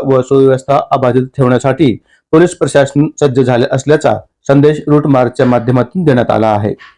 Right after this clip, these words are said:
काल गुरुवारी सकाळी शहरातील मामा चौक येथून सुरू झालेले, तसेच फुलबाजार, सराफा मार्केट,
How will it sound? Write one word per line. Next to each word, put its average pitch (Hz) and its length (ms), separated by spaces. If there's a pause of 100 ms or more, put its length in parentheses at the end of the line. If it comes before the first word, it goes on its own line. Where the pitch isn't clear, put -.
(460)
काल 165 200
गुरुवारी 165 480
सकाळी 147 400
शहरातील 135 480
मामा 139 320
चौक 147 280
येथून 147 280
सुरू 131 280
झालेले, 127 320
तसेच 131 380 (120)
फुलबाजार, 143 460 (100)
सराफा 127 380
मार्केट, 127 400